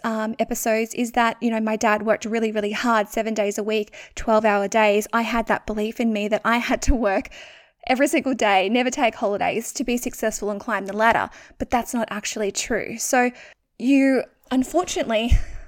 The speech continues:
your subconscious beliefs are formed by the time you're seven, and they do grow and change as, as life goes on. But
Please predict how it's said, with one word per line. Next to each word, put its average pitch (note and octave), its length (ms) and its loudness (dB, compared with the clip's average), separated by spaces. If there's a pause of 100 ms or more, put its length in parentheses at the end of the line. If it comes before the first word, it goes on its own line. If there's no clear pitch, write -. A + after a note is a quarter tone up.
(240)
your B3 240 -2
subconscious D4+ 560 -6
beliefs G#3 360 -6
are A3 60 -2
formed C#4+ 340 2
by G3+ 80 0
the G#3 100 -2
time G#3 240 -4
you're F#3+ 140 -8
seven, A#3+ 600 2 (800)
and C#4+ 160 6
they D4 120 6
do D#4 180 0
grow B3 260 4
and A#3+ 120 0
change A#3+ 300 0
as, A3+ 220 -6
as A#3 160 2
life G#3+ 280 0
goes G3+ 260 0
on. G#3+ 280 0
But - 220 2